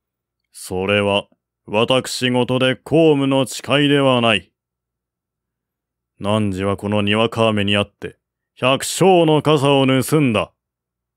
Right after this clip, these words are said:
考察の表に掲げてある一条を犯した以上は、たとえ同郷の者たりとも、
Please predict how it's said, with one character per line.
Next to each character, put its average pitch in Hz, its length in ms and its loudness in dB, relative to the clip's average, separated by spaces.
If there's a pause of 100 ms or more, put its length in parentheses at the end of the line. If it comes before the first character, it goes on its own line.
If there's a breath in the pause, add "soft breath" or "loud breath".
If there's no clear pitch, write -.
(720)
考 113 300 2
察 117 220 0
の 127 100 0
表 120 160 0 (220)
に 117 80 0
掲 117 240 0
げ 120 100 2
て 120 120 0
あ 123 80 4
る 123 140 0
一 117 180 -4
条 131 280 2
を - 40 2
犯 123 200 0
し 104 60 -6
た 120 180 0
以 131 80 2
上 120 240 4
は、 95 180 0 (540)
た 113 200 0
と 185 200 2
え 180 80 4
同 180 200 4
郷 170 240 2
の 170 100 2
者 180 240 2
た - 180 -2
り 180 200 2
と 131 120 -2
も、 180 260 2